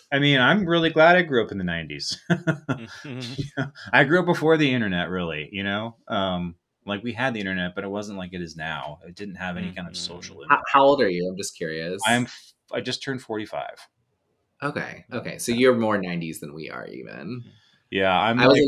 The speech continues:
Speaker 3: alive the whole, I was alive the whole nineties, but I was
Speaker 1: Nice.
Speaker 3: young. I was
Speaker 1: Nice.
Speaker 3: younger. <laughs>
Speaker 1: Yeah, I guess I'm, like, I'm, like, late Gen X.
Speaker 2: Mm-hmm.
Speaker 3: Yeah. Yeah.
Speaker 1: My, my wife is, like, very late Gen X, like, maybe borderline early millennial.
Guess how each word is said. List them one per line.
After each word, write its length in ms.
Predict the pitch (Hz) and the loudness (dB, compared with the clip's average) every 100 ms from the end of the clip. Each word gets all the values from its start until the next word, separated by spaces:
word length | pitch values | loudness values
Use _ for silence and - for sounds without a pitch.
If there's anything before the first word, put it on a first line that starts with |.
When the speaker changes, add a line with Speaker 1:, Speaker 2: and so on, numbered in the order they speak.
| 131 | 6
Speaker 3:
alive 220 | 123 123 | 8 6
the 160 | - - | 4 -2
whole, 140 | 120 | 2
I 120 | - 139 | 8 8
was 140 | 156 | 8
alive 420 | 147 127 107 104 | 8 8 6 4
the 100 | 101 | -2
whole 160 | 98 98 | -6 -6
nineties, 520 | 80 58 65 60 - | -8 -8 -10 -8 -6
but 120 | 110 | -2
I 80 | 90 | 0
was 160 | 85 - | 0 -2
Speaker 1:
Nice. 160 | - | -2
Speaker 3:
young. 380 | 104 - - 90 _ - | -6 -12 -18 -18 _ 0
I 40 | 113 | 2
was 80 | |
Speaker 1:
Nice. 80 | 104 | 2
Speaker 3:
younger. 800 | 104 92 90 73 65 71 113 151 147 - | 0 -2 -4 -8 -12 -10 -8 -6 0 6
<laughs> 380 | 233 254 214 233 | 8 8 6 8
Speaker 1:
Yeah, 180 | 131 | 8
I 60 | 131 | 10
guess 200 | 185 - 180 | 8 6 8
I'm, 160 | 180 | 8
like, 360 | 190 185 185 - _ _ | 12 10 10 -2 _ _
I'm, 120 | 151 165 | 0 2
like, 180 | 185 156 | 2 4
late 280 | 123 123 | 4 4
Gen 200 | 113 110 | 2 0
X. 480 | 107 107 - - - - _ _ _ _ _ - | 2 0 0 -4 -4 -10 _ _ _ _ _ -20
Speaker 2:
Mm-hmm. 140 | - _ | -20 _
Speaker 3:
Yeah. 400 | 349 330 - 65 - _ _ _ _ _ | 4 4 4 -4 -12 _ _ _ _ _
Yeah. 180 | - - - | -12 -8 -2
Speaker 1:
My, 120 | 127 - - | -2 -4 -2
my 140 | 123 | 0
wife 320 | 117 110 110 | 4 4 4
is, 120 | 113 110 | -2 0
like, 240 | 120 104 | 0 2
very 240 | 104 104 | 2 2
late 360 | 104 104 101 - | 2 0 -2 -4
Gen 200 | 104 101 | -4 0
X, 460 | 101 95 - - 95 | 0 -2 -6 -8 -4
like, 320 | 98 90 _ _ _ _ _ _ _ _ | -2 -2 _ _ _ _ _ _ _ _
maybe 400 | 113 104 101 98 | -4 -2 -2 -4
borderline 580 | 90 92 95 98 98 98 | -4 -2 -2 0 -2 -4
early 280 | 95 98 101 | -4 -4 -6
millennial. 520 | 98 98 98 98 | -6 -8 -8 -10